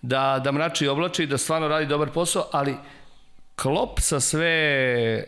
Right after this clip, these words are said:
svojim saradnicima sada ostavlja nešto što će ostati posle njega.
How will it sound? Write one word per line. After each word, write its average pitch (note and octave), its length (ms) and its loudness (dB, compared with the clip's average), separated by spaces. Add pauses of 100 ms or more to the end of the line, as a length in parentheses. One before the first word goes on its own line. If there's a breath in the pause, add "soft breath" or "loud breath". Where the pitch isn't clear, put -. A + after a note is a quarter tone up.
(500)
svojim D3 440 2
saradnicima D3+ 880 0
sada D3 840 0 (300 loud breath)
ostavlja F#3 640 0
nešto E3 840 0 (240 loud breath)
što - 220 -4
će C3+ 200 0
ostati C#3 440 -2
posle E3 320 -2
njega. B2 220 -2